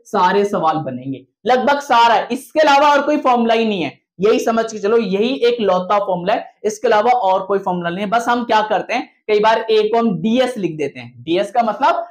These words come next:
small surface, इतना कर सकते हैं। हालांकि इसके अलावा electric flux का और कोई formula नहीं है। हाँ, जो हम इले-, करेंगे, जो फॉर्मूला गॉसेस लॉ में पढ़ेंगे, वो एक तरह से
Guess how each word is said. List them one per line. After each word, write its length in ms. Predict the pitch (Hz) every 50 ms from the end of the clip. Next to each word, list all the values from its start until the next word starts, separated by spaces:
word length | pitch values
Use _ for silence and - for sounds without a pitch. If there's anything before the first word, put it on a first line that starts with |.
| - _ _ 247
small 500 | 247 240 262 262 262 269 269 277 277 262
surface, 440 | - 240 202 185 - 165 147 - - -
इतना 280 | 247 233 233 285 311 339 330 311
कर 160 | 277 254 233
सकते 300 | - 196 - - - 226
हैं। 260 | 180 143 - - _ _ -
हालांकि 360 | 170 202 220 254 269 262 302
इसके 280 | 285 226 214 - - 269
अलावा 380 | 247 226 202 190 233 247 247 247
electric 340 | 208 202 202 - - 220 220
flux 220 | - 196 190 - -
का 100 | - 240
और 240 | 240 - 175 175 175
कोई 120 | 185 196
formula 300 | 180 180 170 165 170 175
नहीं 140 | 170 165 190
है। 100 | 226 233 - _ _ _ -
हाँ, 280 | 226 214 156 - - - _ _ _ _ -
जो 100 | 180 240
हम 220 | 277 294 269 - -
इले-, 180 | 185 190 190 185 - _ _ _
करेंगे, 360 | - 220 247 302 330 330 320 302
जो 120 | 262 277
फॉर्मूला 360 | 262 262 240 208 202 208 190 160 147 151
गॉसेस 400 | 170 175 175 180 269 269 269 - 220
लॉ 120 | 214 208 214
में 160 | 233 240 240
पढ़ेंगे, 440 | 185 170 160 160 170 226 285 403 - - _ _ _ _ 165
वो 360 | 214 285 349 381 370 - - 277
एक 260 | 294 330 330 - - -
तरह 200 | 226 220 220 214
से 200 | 214 214 220 254